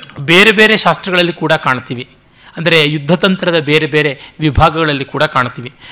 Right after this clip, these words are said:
ಆ ಥರದ್ದು ಒಂದನ್ನು ಇನ್ನೊಂದು ಕಡೆ ಬಳಗಿಸ್-, ಬಳಸ್ಕೊಳ್ಳುವಂಥದ್ದು ಕಾಣಿಸುತ್ತೆ. ಆಮೇಲೆ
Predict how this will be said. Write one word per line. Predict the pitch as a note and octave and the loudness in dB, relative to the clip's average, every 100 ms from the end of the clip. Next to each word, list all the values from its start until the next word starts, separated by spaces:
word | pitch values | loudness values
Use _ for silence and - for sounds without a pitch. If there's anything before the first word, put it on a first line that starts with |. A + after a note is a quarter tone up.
| - | -4
ಆ | |
ಥರದ್ದು | F#3 A3 F#3+ | 0 0 2
ಒಂದನ್ನು | F3+ G3 A#3 A3 | 0 2 2 2
ಇನ್ನೊಂದು | F3+ G3 G#3 | 2 2 2
ಕಡೆ | G#3 G#3+ | 0 0
ಬಳಗಿಸ್-, | E3 D3+ F#3 F#3 D#3+ | 2 2 2 -2 0
ಬಳಸ್ಕೊಳ್ಳುವಂಥದ್ದು | F3 - G3+ F#3 E3 - D3+ F#3 | 0 2 0 2 0 -4 -6 -2
ಕಾಣಿಸುತ್ತೆ. | D3 C3 D3 - B2 B2+ - _ _ _ _ _ _ _ _ _ _ _ _ _ - | 0 0 -4 -4 -6 -6 -14 _ _ _ _ _ _ _ _ _ _ _ _ _ -2
ಆಮೇಲೆ | F3 F3 D#3 F3 C#3+ C#3 - | 2 4 4 2 2 -2 -10